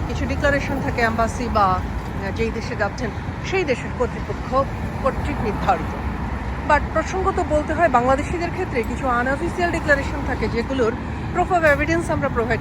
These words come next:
করতে পারি না। তাই সঙ্গত কারণে ম্যাক্সিমাম অর্গানাইজেশন বা কোনো ব্যক্তির সাথে, যার সাথে আপনারা কাজ করছেন, আহ, তাদের প্রতি বিশ্বস্ততা হারায়। কোথা থেকে আপনাকে প্রুফ দেবে বলুন তো?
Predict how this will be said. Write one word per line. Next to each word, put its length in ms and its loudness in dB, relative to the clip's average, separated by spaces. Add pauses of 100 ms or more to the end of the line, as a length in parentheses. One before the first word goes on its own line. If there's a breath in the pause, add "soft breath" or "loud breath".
করতে 280 -4
পারি 140 -2 (100)
না। 60 -6 (960)
তাই 120 6
সঙ্গত 480 0
কারণে 320 6
ম্যাক্সিমাম 460 4
অর্গানাইজেশন 680 0 (640)
বা 100 8
কোনো 200 2
ব্যক্তির 380 0
সাথে, 160 -2
যার 160 4
সাথে 240 -4
আপনারা 260 -2
কাজ 160 -2 (140)
করছেন, 320 -4
আহ, 1120 -2 (840)
তাদের 260 4
প্রতি 180 -6
বিশ্বস্ততা 480 -6 (100)
হারায়। 200 -4 (1200)
কোথা 200 2
থেকে 220 0 (280)
আপনাকে 340 0 (100)
প্রুফ 120 -2 (100)
দেবে 200 2
বলুন 340 2
তো? 120 -4